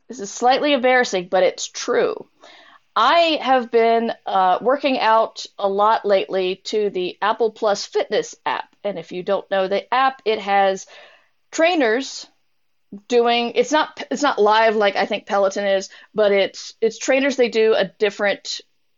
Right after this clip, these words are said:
uh, thing every week, and you can get, like, a twenty-minute yoga thing or a forty-five-minute yoga thing, and they've got yoga and rowing and H I I T and, uh, treadmill and Pilates.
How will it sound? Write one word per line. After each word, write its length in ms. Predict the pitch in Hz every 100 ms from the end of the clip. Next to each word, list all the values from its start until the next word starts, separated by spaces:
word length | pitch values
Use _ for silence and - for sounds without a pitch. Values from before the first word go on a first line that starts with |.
| _ _ _ _ -
uh, 460 | 202 190 185 175 - _ _ _ _ _ _
thing 260 | - 320 294
every 180 | 262 269
week, 260 | 214 190
and 100 | 208
you 80 | 208
can 140 | 208 196
get, 200 | 202 185
like, 160 | 185
a 200 | 170 147 - _ _ _
twenty-minute 540 | - 330 320 277 247 202
yoga 260 | 202 196
thing 320 | 196 190 190
or 100 | 185
a 60 | 180
forty-five-minute 680 | - 247 240 220 214 208 202
yoga 220 | 185 185
thing, 260 | 185 180 170
and 100 | 170
they've 120 | 185
got 180 | 180 190
yoga 320 | 254 254 226
and 240 | 208 190
rowing 500 | 202 240 226 196 180
and 120 | 170 - - - - _ -
H 240 | 240 247
I 280 | 247 233 226
I 40 |
T 500 | 220 - 226 214 202 -
and, 840 | - 185 190 185 180 180 175 - - _ _ _ _ _ -
uh, 380 | 202 185 175 156 - _ _ _ _
treadmill 800 | - 294 311 240 269 233 208 185
and 260 | - 190 175
Pilates. 840 | 196 208 277 302 262 220 185 180